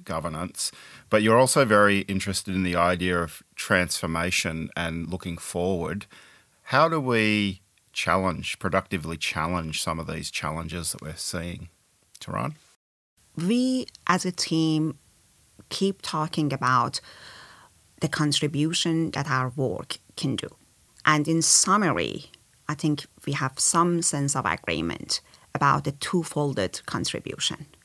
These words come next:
Speaker 2: One is about elevating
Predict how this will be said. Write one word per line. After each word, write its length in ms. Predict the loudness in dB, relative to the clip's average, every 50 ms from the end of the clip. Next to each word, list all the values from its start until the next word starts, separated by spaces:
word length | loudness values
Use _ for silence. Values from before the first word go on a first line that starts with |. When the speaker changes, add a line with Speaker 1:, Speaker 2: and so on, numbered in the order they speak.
| -20 -20 -20 -20 -20 -20 -20 -20 -20 -18 -8 -2
Speaker 2:
One 420 | 2 4 6 6 6 6 4 2 0 -4 _ 2
is 680 | 4 4 4 4 4 4 6 6 6 6 6 4 2 0 -2 -6
about 380 | -4 -2 0 2 2 0 0 0 2
elevating 720 | 4 4 4 4 2 0 0 0 0 0 0 0 0